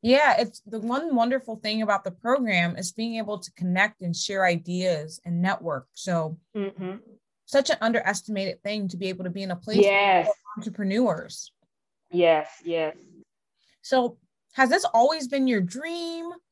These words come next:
Speaker 1: Can you share maybe three or four words that come to mind with running your own business, especially since you just said you were a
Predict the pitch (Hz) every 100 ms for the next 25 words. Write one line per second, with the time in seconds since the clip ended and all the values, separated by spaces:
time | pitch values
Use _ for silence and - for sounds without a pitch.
0 | _ _ _ _ _ 285 302 - 311 285
1 | 294 294 269 240 220 220 254 254 233 202
2 | 196 220 240 - - - - 226 214 196
3 | 196 208 185 202 208 202 185 180 208 226
4 | 208 185 - 214 214 214 - 190 175 175
5 | - _ _ - 185 196 240 269 226 208